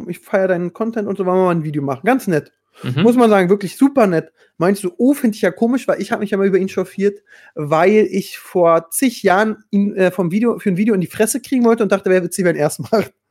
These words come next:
Speaker 2: Mhm.
Speaker 1: Und dann hat er sein Management geantwortet, „Nee, ich mach Trash-Sendungen.“
Speaker 2: Stimmt, stimmt, das war's, ja.
Speaker 1: No. So, das hab ich ihn dann so, ich meinte, „Ey, du, nett, super cool, dass du fragst.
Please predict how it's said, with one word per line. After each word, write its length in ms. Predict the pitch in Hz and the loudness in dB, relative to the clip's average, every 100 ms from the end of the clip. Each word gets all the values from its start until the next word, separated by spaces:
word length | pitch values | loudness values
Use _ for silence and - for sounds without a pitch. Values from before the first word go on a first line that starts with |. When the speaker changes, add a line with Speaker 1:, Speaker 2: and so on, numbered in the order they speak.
| _ _ _ - | _ _ _ -8
Speaker 2:
Mhm. 80 | 135 | -2
Speaker 1:
Und 80 | |
dann 140 | 165 175 | 2 2
hat 140 | 196 | 4
er 280 | 208 190 185 | 2 2 -2
sein 180 | 180 170 | -2 0
Management 440 | 175 214 214 208 202 | 0 0 -2 -4 -2
geantwortet, 560 | 170 185 - - 185 | -4 0 4 4 2
„Nee, 220 | 180 190 208 | 0 0 0
ich 140 | - | -2
mach 140 | 175 - | -4 2
Trash-Sendungen.“ 720 | - 147 - 127 151 131 - _ | 4 2 -4 -10 -10 -14 -18 _
Speaker 2:
Stimmt, 400 | - 147 120 113 | -8 -6 -6 -8
stimmt, 280 | - - 127 | -12 -8 -6
das 160 | 123 120 | -8 -10
war's, 200 | 110 107 | -12 -12
ja. 240 | 113 113 _ _ _ | -14 -14 _ _ _
Speaker 1:
No. 200 | 170 170 - | -10 -10 -14
So, 140 | _ 165 | _ -4
das 160 | 165 | 0
hab 100 | 220 | 0
ich 100 | 202 | 2
ihn 60 | 196 | 2
dann 120 | 196 | 2
so, 80 | 190 | 2
ich 120 | 190 | 0
meinte, 180 | 196 196 | -2 0
„Ey, 180 | - 247 | 0 2
du, 180 | 302 349 | 2 2
nett, 240 | 285 285 | 2 -2
super 240 | 269 262 247 | -6 -6 -2
cool, 80 | 262 | -2
dass 140 | 240 | -2
du 60 | 208 | -2
fragst. 260 | 233 240 | -4 -4